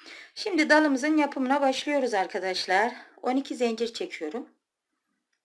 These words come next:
Yedi, sekiz, dokuz, on, on bir, on iki. Şimdi altıncı arkadaşlar zincirimin içine bu şekilde girip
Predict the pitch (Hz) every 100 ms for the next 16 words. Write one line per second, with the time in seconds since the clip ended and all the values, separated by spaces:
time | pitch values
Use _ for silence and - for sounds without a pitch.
0 | _ _ 196 202 190 175 208 240 - -
1 | 175 - 170 - 180 175 - 151 - -
2 | 165 - - 196 185 214 - - - -
3 | - _ _ - - - - 403 349 269
4 | 285 320 302 339 294 254 226 - 233 226
5 | 330 311 277 269 277 - 294 277 - 233
6 | 208 226 277 - _ - 285 269 240 233
7 | 180 170 202 254 269 269 -